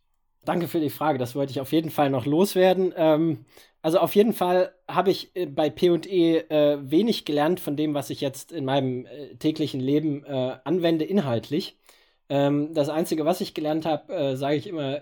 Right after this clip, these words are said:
gerne etwas, äh, provokativ auch, ist Lesen und Schreiben. Ähm, und das tatsächlich aber, ähm, war sehr, sehr wertvoll. Hat mir auf, äh, auf allen Stufen bisher, auch, äh, in allen Jobs, die ich bisher gemacht hab, sehr geholfen,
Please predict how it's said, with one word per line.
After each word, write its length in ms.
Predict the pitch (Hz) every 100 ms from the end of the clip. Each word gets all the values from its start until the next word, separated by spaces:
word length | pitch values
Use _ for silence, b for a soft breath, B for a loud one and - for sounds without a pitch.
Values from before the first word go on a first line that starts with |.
| -
gerne 320 | 143 143 147
etwas, 400 | 123 131 120 -
äh, 100 | 143
provokativ 640 | - 156 127 127 170 160
auch, 240 | 139 131 -
ist 200 | 131 139
Lesen 300 | 156 160 151
und 140 | 127
Schreiben. 480 | - 135 160 196 - b b b b b b _ -
Ähm, 480 | 139 147 147 156 156
und 320 | 160 147 -
das 400 | 156 156 - - _ -
tatsächlich 580 | 151 - 156 160 131 139
aber, 440 | 139 139 139 -
ähm, 440 | 143 127 123 120 120 _ _ _ _ _ _ _ _ _ _ _ _
war 300 | 131 131 135
sehr, 200 | 127 147
sehr 160 | 151 123
wertvoll. 360 | 135 - 104 90 _
Hat 200 | 135 139
mir 160 | 147 123
auf, 200 | 127 -
äh, 240 | 127 123
auf 220 | - 120
allen 220 | 139 143 151
Stufen 360 | - 170 147
bisher, 400 | 156 156 147 135
auch, 220 | 135 -
äh, 240 | 156 139 139
in 100 | 139
allen 240 | 135 147
Jobs, 280 | 143 143 -
die 80 | 139
ich 100 | 123
bisher 240 | 143 139
gemacht 300 | 131 135 -
hab, 160 | 131 123
sehr 180 | 131 156
geholfen, 480 | 120 135 160 165